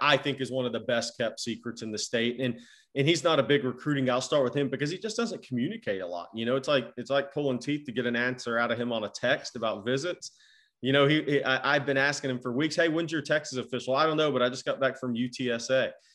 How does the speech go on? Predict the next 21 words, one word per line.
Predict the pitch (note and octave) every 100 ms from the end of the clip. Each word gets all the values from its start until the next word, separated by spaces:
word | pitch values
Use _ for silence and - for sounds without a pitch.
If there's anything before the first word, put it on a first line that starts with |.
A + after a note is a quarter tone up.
| _
You | C#3
know, | C#3+
he's | G3+ A3+
just | B3+ A3
a |
different | E3+ D3+ D3 C#3 -
kid. | D3+ B2 G#2+
Uh, | A2
but | C3
I | D#3
do | D3+ E3
think | D#3 D3+ -
Texas | C#3 C3 C3
and | B2 A2+
Baylor | A2+ C3 B2+ G#2+
are |
right | G#2 A#2 A#2
there | A#2 B2
for | B2 A#2+
him. | B2+ C#3 D3+ _ _ _ _ _ -
Uh, | G#2+ A2+ -